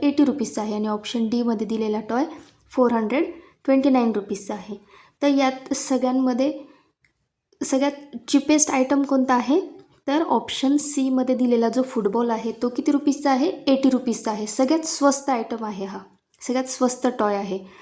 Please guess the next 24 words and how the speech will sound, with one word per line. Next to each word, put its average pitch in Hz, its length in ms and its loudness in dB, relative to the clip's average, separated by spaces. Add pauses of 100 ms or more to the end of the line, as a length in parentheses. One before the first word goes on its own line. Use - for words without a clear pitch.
(160)
म्हणून 269 200 4
या 269 100 4
ठिकाणी 262 300 2
आन्सर 233 460 -2
काय 220 200 -4
येईल? 311 200 2 (240)
ऑप्शन 220 400 0
सी 254 460 -2
is 262 140 0
a 359 40 2 (600)
correct 202 360 -2
option 202 340 -10
येईल. 202 200 -12 (540)
ओके, 359 520 -6 (1080)
अशा 294 260 -2
सोप्या 269 340 -4
पद्धतीने 240 480 -6
आपण 226 240 -8
पुढचे 233 340 -8
क्वेश्चन 226 400 -8
पण 254 180 -6
सॉल्व्ह 233 300 -6
करणार 208 300 -8
आहोत. 202 220 -12